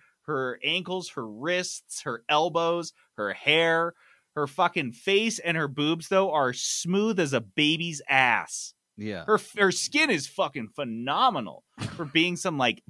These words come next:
Speaker 1: bug creature.
Speaker 2: For being a bug lady.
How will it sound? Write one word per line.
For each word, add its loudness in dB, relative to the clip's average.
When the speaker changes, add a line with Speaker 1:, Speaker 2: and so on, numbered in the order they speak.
Speaker 1:
bug 8
creature. -2
Speaker 2:
For -2
being 2
a 4
bug 4
lady. -2